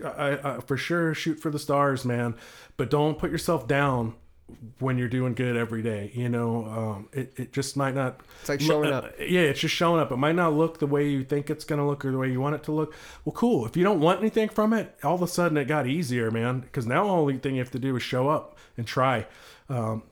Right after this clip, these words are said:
Speaker 1: the results don't matter. And, like, to me, I don't care about,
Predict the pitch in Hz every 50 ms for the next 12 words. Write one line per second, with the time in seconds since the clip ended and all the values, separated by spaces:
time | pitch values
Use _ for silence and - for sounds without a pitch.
0 | _ - - 123 123 117 110 135 147 151 151 - 151 131 120 110 117 117 120 117
1 | 107 107 110 107 - 123 123 120 113 107 113 117 117 - - 127 117 113 113 -
2 | - _ _ _ _ _ - _ _ - - 135 120 131 135 135 139 139 135 123
3 | 127 135 135 131 - 151 135 131 131 123 131 127 127 123 127 123 110 -